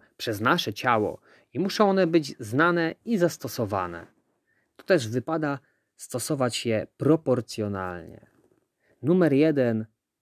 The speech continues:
core, numer dwa hips, numer trzy shoulders. W dalszej części tego odcinka nie omieszkam wspomnieć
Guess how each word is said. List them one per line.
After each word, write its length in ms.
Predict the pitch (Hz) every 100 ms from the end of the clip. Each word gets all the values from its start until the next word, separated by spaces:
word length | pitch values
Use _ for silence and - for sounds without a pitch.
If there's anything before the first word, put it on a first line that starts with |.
| _ _ _ - -
core, 440 | 135 110 92 87 - _ _ _ _
numer 320 | 123 135 120 98
dwa 520 | 98 113 131 127 104 _ _
hips, 680 | - - 131 143 143 - - _ _ _ _ _ _
numer 320 | 120 135 110 101
trzy 520 | - - 107 101 101 _
shoulders. 880 | - - 131 135 101 90 85 - - _ _ _ _ _ -
W 20 |
dalszej 320 | 175 190 175
części 400 | - 175 175 139
tego 220 | 143 135
odcinka 640 | 117 - 139 160 151 120 110 _ _
nie 180 | 113 113
omieszkam 500 | 110 131 156 - 107
wspomnieć 640 | - - - 127 117 107